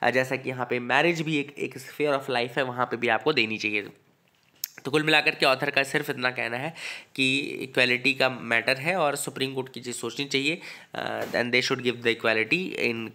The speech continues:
case of marriage also to the same sex couple। ज़्यादा कुछ भी नहीं है, मैं बिल्कुल आपको एक, अ, टाइम नहीं वेस्ट करूँगा आपका, बिल्कुल भी ऐसा नहीं होगा कि आपका टाइम वेस्ट हो या आपको लगे कि क्या। अगली न्यूज़ है, ईरान होल्ड्स मिलिट्री ड्रिल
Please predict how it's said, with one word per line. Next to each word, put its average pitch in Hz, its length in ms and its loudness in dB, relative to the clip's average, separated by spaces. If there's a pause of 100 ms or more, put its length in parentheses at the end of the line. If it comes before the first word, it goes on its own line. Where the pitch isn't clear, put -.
case 123 200 2
of 120 180 -2
marriage 107 280 2
also 107 380 -4
to 113 100 -2
the 117 140 -6
same 107 240 -2
sex - 140 -8
couple। 117 200 0
ज़्यादा 190 260 6
कुछ 233 280 0
भी 165 120 2
नहीं 120 140 -6
है, 120 60 -4
मैं 139 180 2
बिल्कुल 160 280 4
आपको 160 200 2
एक, 151 140 -4 (400)
अ, 135 40 4
टाइम 143 300 2
नहीं 165 140 4
वेस्ट 143 260 2
करूँगा 131 280 2
आपका, 127 180 2
बिल्कुल 139 340 4
भी 151 180 -2 (280)
ऐसा 156 240 2
नहीं 160 100 2
होगा 147 180 4
कि 147 100 4
आपका 135 240 4
टाइम 131 300 2
वेस्ट 135 300 2
हो 135 80 2
या 123 120 6
आपको 120 200 2
लगे 123 280 4
कि 127 160 -2
क्या। 117 520 4 (2000)
अगली 196 240 6
न्यूज़ 233 220 6
है, 240 160 6
ईरान 190 360 8
होल्ड्स 202 440 6
मिलिट्री 180 460 4
ड्रिल 151 460 2